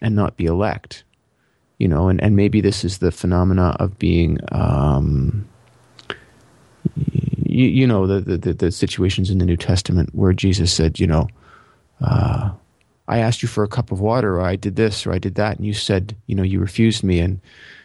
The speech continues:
he, you know, this whole goats and the sheep sort of thing, and people are saying, "Well, you know, when did you do this?" And, "Uh, we don't re-, recall you doing this." And these, these people are, you know, ostensibly followers. So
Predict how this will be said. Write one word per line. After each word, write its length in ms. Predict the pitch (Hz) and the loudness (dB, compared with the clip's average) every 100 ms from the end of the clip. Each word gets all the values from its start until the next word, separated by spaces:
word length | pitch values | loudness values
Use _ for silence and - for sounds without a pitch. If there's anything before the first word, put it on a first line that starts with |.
| _ _ | _ _
he, 340 | - 104 95 95 | -2 2 4 4
you 200 | 95 101 | 2 2
know, 80 | 90 | 2
this 160 | 95 | 0
whole 280 | - 107 104 | -2 2 2
goats 340 | 104 107 - | 2 0 0
and 80 | - | -4
the 60 | 98 | -2
sheep 260 | - 92 | 0 -2
sort 180 | - 92 | 0 -2
of 60 | 95 | 0
thing, 160 | 90 | -2
and 80 | 87 | 0
people 240 | 117 110 95 | 0 0 0
are 40 | |
saying, 220 | - 113 | 0 0
"Well, 60 | 131 | 0
you 60 | |
know, 80 | 147 | 0
when 180 | 156 185 | 0 0
did 160 | 160 117 | 0 0
you 100 | 98 | 0
do 140 | 92 | 0
this?" 240 | 73 - | -2 -2
And, 80 | 107 | -2
"Uh, 160 | 107 95 | -2 0
we 160 | 127 135 | 0 2
don't 240 | 127 - | 0 0
re-, 120 | - 107 | -4 -2
recall 360 | 117 113 - 92 | 0 0 0 0
you 100 | 85 | 0
doing 180 | 87 87 | 0 0
this." 160 | 101 147 | 2 2
And 80 | |
these, 200 | 139 127 | 2 0
these 180 | - 151 | -4 -4
people 320 | - - - | -4 -4 -2
are, 140 | 90 92 - - - | -2 -2 -8 -20 -6
you 60 | - | 0
know, 220 | 87 107 - - | 2 0 -4 -6
ostensibly 520 | - 113 110 92 92 | -2 0 0 -2 -4
followers. 520 | 92 107 110 95 85 | -2 0 0 0 -4
So 200 | - 117 | -2 -4